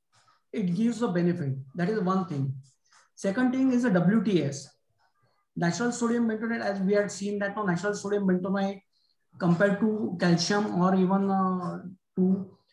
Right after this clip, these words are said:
activated sodium bentonite, is give, it gives at a very high temperature also continuously. So why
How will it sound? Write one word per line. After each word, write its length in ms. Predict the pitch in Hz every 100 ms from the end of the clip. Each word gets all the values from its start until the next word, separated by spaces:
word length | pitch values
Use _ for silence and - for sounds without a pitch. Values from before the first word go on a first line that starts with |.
| _ -
activated 680 | 170 226 220 220 214 214 - - -
sodium 380 | - 175 185 170
bentonite, 460 | 160 160 180 240 - _ _ _ _ - -
is 220 | 226 196
give, 220 | 185 247 254 254 - _ _
it 160 | 208 170
gives 300 | 196 247 247
at 160 | 233 247
a 100 | 208
very 160 | 208
high 240 | 208 190 190
temperature 640 | 214 208 202 - 240 240 -
also 540 | 185 180 220 226 - _ _ _
continuously. 680 | 185 180 190 180 165 151 135 127 123 - - - _
So 480 | - 208 220 226 - - _ _ _ _ - - _ _ _ _ _ _ _ _ -
why 440 | 180 233 247